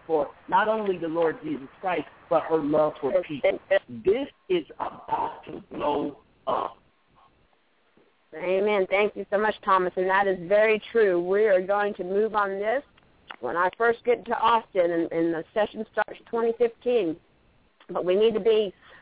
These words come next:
Speaker 2: we need to be prepared before that. So whatever we can do to start crafting legislation, gathering testimony, getting the research,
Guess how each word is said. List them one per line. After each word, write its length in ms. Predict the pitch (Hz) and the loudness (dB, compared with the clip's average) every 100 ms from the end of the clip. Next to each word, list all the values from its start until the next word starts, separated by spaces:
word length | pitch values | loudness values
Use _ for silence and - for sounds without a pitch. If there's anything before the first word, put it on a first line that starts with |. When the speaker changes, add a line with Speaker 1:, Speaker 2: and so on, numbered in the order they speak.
| 220 | 0
Speaker 2:
we 80 | |
need 120 | 240 240 | 2 2
to 60 | |
be 140 | 220 185 | 0 -4
prepared 520 | 214 185 262 262 196 | -6 -4 -2 0 -2
before 420 | 180 - 262 294 214 | -6 -4 2 2 2
that. 260 | 165 - - | -2 -4 -4
So 100 | 170 | 0
whatever 300 | 180 214 226 | 0 0 0
we 140 | 233 | -2
can 260 | 233 208 190 | -2 -4 0
do 460 | 233 254 262 262 - _ _ _ | 2 2 0 -2 -8 _ _ _
to 60 | - | -6
start 240 | 220 180 - | 0 0 0
crafting 380 | 226 - 214 220 | 0 0 0 0
legislation, 800 | 214 190 220 240 240 240 226 185 | 0 -2 0 2 2 2 0 2
gathering 480 | 214 226 233 214 - | 2 2 2 0 -4
testimony, 880 | 247 240 - 226 226 226 226 226 214 - | -2 -2 -2 0 4 4 6 4 4 0
getting 220 | 214 220 | 0 0
the 100 | 202 | 0
research, 720 | 202 240 240 - 240 240 226 | 0 0 0 0 2 2 0